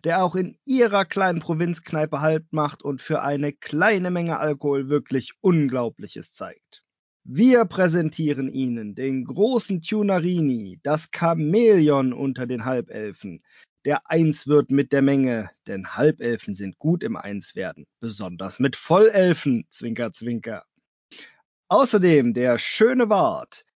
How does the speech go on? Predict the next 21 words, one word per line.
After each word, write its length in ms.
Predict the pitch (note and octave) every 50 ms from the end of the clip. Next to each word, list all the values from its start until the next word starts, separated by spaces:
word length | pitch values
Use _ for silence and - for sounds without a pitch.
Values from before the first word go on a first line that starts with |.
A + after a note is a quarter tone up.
| _ _ -
der 260 | A#2+ A2 G2 - -
häufiger 420 | C#3+ F3 G3 F#3 - D#3 D#3+ D3+
schon 280 | D3 - - E3 D#3 D#3
mal 160 | D3+ D3 C#3+
was 220 | C#3+ C#3 C3+ -
mit 200 | B2+ C3 B2 - _
Anna 320 | - E3+ G3+ A3 A3 G3+ G3
und 240 | - D#3+ F3 D#3+
ihrer 260 | - E3+ E3 E3+ D#3+ D#3
Chronistin 640 | - - E3+ D#3+ F3+ B3 C4 - - - F3 D3+ C3+
hatte. 340 | B2+ G#2+ - - - - - _ _ _ _ _ - - - _ _ _
Das 240 | A#2 A#2 B2 - -
beste 480 | _ _ D3 D3+ C#3+ - - - D3 -
Pferd 260 | - D3+ C#3+ C3 -
im 140 | C3 C3+ B2+
Stall, 560 | - - - C#3+ C3+ B2+ A#2 G2+ E2 - - _ _ -
dem 160 | A#2+ A#2+ A#2+
die 80 | B2+ A#2
schlauen 520 | - - - C#3+ D#3+ F3+ G3 G#3 G3 F#3
Frauen 420 | D#3+ - - C#3 D3+ F3 F#3+ F3+ E3
vertrauen, 680 | - E3+ E3 - D#3 F3 F3 E3+ D3 A#2+ G2+ E2+ -